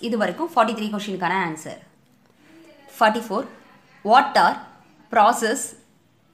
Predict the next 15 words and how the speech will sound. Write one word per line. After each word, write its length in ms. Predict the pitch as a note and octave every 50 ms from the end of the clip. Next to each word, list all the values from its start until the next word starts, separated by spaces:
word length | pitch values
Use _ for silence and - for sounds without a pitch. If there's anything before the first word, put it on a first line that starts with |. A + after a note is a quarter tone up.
| _ - G#3+ A#3+
involved 420 | C4 C#4+ C4+ C4 C4 C#4 D4 A3+ F#3+ G3+
in 80 | G3+ F#3+ E3+ D#3+ G3
a 20 | C4 D4 - - - _ _ _ _ -
Carnot 380 | B3 A3+ A#3 A#3 A#3+ A#3+ A3 A3+ F#3 F3+
engine, 260 | E3+ E3 D#3 D3 C#3 -
page 180 | G#3+ G#3+ A#3 G#3+ G#3+
number 140 | G3+ G#3 G#3 G#3
hundred 160 | G#3 F#3 F#3 F#3+
and 80 | G3 F#3+ G3+
forty-six. 380 | G3+ G3 G3 F#3 - F#3 - - - - - _ _ _ _ _ _ _ _ _ _ _ _ _ _ _ _ _ _ _ _ - -
ஹண்ட்ரட் 240 | A#3 A#3+ A3 A#3+ A#3+
அண்ட் 120 | C4+ D#4+ F#4+ - - - -
ஃபார்ட்டி 240 | - A#3 A3 G#3+ A#3+ G#3+ -
சிக்ஸில் 380 | B3 G#3+ - - C#4 C4+ A#3+ A3
இருக்கிற 220 | G3+ G3 G3+ G#3+